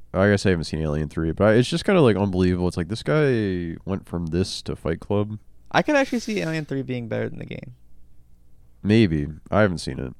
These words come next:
Speaker 2: 'Cause I don't even think Alien three is that bad of a movie, to be honest.
Speaker 1: Um, I don't know. The game, I just, like, I think about it, and I just laugh and laugh. Just, I,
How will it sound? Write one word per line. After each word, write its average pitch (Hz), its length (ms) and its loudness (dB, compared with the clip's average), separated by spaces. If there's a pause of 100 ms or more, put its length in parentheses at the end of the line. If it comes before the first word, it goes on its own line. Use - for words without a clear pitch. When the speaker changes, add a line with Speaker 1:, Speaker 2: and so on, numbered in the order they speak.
(340)
Speaker 2:
'Cause 135 100 -2
I 151 120 6
don't 202 120 2
even 180 120 -2
think 156 160 -2
Alien 135 240 0
three 127 160 -4
is 117 80 -4
that 113 160 -4
bad 113 180 -2
of 113 120 -6
a - 40 -14
movie, 113 280 -8
to - 80 -12
be - 120 -10
honest. 123 380 -10 (2000)
Speaker 1:
Um, 85 640 2 (2250)
I 104 100 6
don't 120 140 6
know. 92 220 6
The 90 140 -6
game, 110 380 2
I 98 140 6
just, 90 360 -4
like, 98 140 0
I 87 100 4
think 87 260 -2
about 104 300 4
it, 117 260 2
and 87 220 -4
I 87 120 0
just 82 460 -12 (360)
laugh 98 500 0 (200)
and - 180 -14
laugh. 87 400 0 (320)
Just, - 240 -14 (280)
I, 90 240 -2